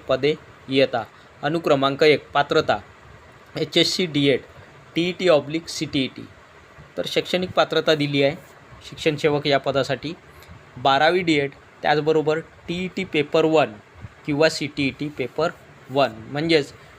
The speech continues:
टीचर्स एलिजिबिलिटी टेस्ट, शिक्षक पात्रता परीक्षा पेपर वन किंवा सीटीईटी, सेंट्रल टीचर्स एलिजिबिलिटी टेस्ट,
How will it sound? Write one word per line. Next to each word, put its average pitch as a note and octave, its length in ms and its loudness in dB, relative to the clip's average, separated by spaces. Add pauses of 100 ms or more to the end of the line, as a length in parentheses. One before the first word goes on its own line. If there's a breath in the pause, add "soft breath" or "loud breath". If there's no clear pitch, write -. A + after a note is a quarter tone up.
(320 loud breath)
टीचर्स G3+ 460 0
एलिजिबिलिटी D#3 960 -2 (140)
टेस्ट, D#3+ 420 2
शिक्षक E3+ 360 -4
पात्रता D3+ 420 2
परीक्षा D3 440 -2
पेपर C#3+ 380 -2
वन D#3+ 300 0 (160)
किंवा D#3 340 2 (540 loud breath)
सीटीईटी, F#3 800 0 (500)
सेंट्रल D#3+ 500 2
टीचर्स E3 580 0
एलिजिबिलिटी D3 760 0 (100)
टेस्ट, D3 340 0